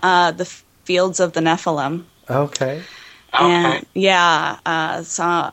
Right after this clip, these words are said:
Speaker 1: it's, uh, from, I think, the Elysium album.
Speaker 2: Mm.
Speaker 1: And, uh, that's, there's a song that says, it says it a lot, "Take the Dream," um, and is talking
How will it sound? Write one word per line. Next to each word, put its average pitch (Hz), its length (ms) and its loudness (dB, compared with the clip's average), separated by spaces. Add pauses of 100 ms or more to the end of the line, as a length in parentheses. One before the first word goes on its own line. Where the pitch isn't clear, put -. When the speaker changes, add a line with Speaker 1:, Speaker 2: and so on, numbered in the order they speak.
(100)
Speaker 1:
it's, - 480 -6
uh, 156 280 0
from, 165 640 -2
I 160 240 -4
think, 170 400 -4
the 147 400 2 (160)
Elysium 175 760 4
album. 143 840 -2 (840)
Speaker 2:
Mm. - 120 -6
Speaker 1:
And, 175 580 4
uh, 156 540 -2 (1200)
that's, - 600 0 (340)
there's 202 280 2
a 190 60 2
song 180 440 4
that - 160 -4
says, 190 480 -2
it 175 80 -12
says 185 260 0
it 175 80 2
a 165 40 -2
lot, 170 380 2
"Take 170 220 -6
the 165 80 -10
Dream," 160 680 -4
um, 156 560 -6
and 165 160 -2
is 165 220 -2
talking 170 800 0